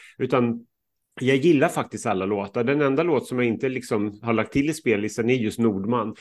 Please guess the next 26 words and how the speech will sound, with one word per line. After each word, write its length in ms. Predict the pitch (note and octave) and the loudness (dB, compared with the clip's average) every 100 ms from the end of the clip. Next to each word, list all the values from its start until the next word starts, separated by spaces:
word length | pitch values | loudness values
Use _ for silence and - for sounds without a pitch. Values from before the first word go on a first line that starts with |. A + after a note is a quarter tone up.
| - - | -20 -8
Men 100 | C3 | 0
det 40 | D3 | 2
är 20 | |
bara 100 | C#3+ | 2
för 60 | A#2+ | 2
att 80 | |
jag 100 | A#2 | 2
inte, 240 | A2+ A#2 A2+ | 2 -2 -8
så 140 | B2+ | -2
här, 60 | B2 | 0
jag 320 | A#2+ B2 C3 | 2 2 2
tycker 160 | C#3+ C#3+ | 0 0
inte 140 | A#2 | 0
att 60 | A#2 | 0
den, 280 | C#3 A#2 | 0 0
den 160 | A#2+ B2+ | -2 0
är 60 | C3 | -2
ju 100 | - | -4
absolut 480 | - - C#3+ F#3 B2 | -6 -2 2 4 2
inte 180 | G#2 G2+ | 0 0
på 120 | A2 | -2
Faith 360 | - B2 A2+ - | 0 -2 -2 -6
Kakembos 600 | A#2 - E3+ C3 G#2 A#2+ | 0 2 2 -2 -2 -4
nivå 320 | G2+ G2+ G2+ | -2 0 -2
förra 280 | A2+ F#2 F#2+ | -2 -4 -4
året. 260 | F2 A2 | -6 -12